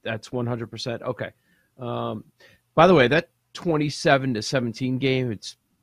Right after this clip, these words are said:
probably worth mentioning that it should have been a, a lot worse. A lot worse. Uh, Kansas City outgained them four eighty-six to three fifteen. K C offense, seven point eight yards per play in the game.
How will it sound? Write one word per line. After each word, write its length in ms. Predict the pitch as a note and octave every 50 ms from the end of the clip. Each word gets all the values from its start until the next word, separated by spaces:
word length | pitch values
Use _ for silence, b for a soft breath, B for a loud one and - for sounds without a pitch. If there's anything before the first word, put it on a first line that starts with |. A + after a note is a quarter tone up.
| _ _
probably 440 | _ - C3 B2 B2+ B2 A#2+ B2 A#2
worth 240 | A2 A#2 A#2+ A#2 A2+
mentioning 500 | G#2+ A2+ A#2 A2+ - D3 C3 C3 B2+ A#2
that 240 | A2 G#2 G2+ E2+ - _
it 120 | - G#2+ -
should 320 | - - - - C#3 B2+
have 160 | C3 A#2 A2
been 180 | - A#2+ A2 G#2+
a, 380 | D2+ E2+ A2 A#2 A#2 A2+ G2+ - _ _ _ _
a 160 | - F#2+ G#2+ A2
lot 560 | A2 G#2+ G2+ F#2+ F#2 G2+ A2 C3 C#3+ - -
worse. 460 | A#2+ A#2 G#2+ F#2+ - - - - - _ _ _ _ _ _ _ -
A 60 | G#2+
lot 320 | A2 A2 G2+ G#2+ - - -
worse. 440 | B2 A2 G#2 G2 F2+ - - - - b b b b b
Uh, 240 | C3 C3 C3+ B2+
Kansas 340 | A2 - D#3 D#3 D3 B2+ -
City 200 | - D#3+ D3 C#3+
outgained 380 | C#3 C3+ B2 - C3+ C3 C3+ C#3
them 140 | C#3 C3 C3
four 260 | - C#3 C#3+ C#3 A#2
eighty-six 600 | A2+ D3 C3+ B2+ A#2+ - - - D3 C#3+ - -
to 80 | B2
three 280 | - _ A#2 C3+ C#3 C3
fifteen. 840 | - - C#3 B2+ - _ _ - D3+ D3 C#3+ D3 D3+ D#3 E3 D3+ - _ _ _ _ _ _ _ _ _ _ _ _
K 240 | - D#3+ E3 D#3 D#3+
C 300 | - - - F3 E3 D#3 C3+
offense, 720 | B2 C3+ C#3+ D3 - - E3 D#3 D#3 D#3 - - - - _ _ _ _ _
seven 640 | _ - - - F#3+ F3+ E3 D#3 E3 F3 E3+ F3 E3
point 400 | - - - D#3+ D#3 D#3 C#3+ - -
eight 320 | C#3+ D#3 D#3+ E3 D#3 - D3+
yards 320 | D3+ D3 D3 D3 D3 -
per 140 | _ - C#3+
play 300 | - - D#3 D3 D3 D#3
in 80 | D3+ D3
the 80 | C#3
game. 500 | A#2+ C#3 C3+ C3+ C#3 D3 D#3+ E3 E3+ D#3+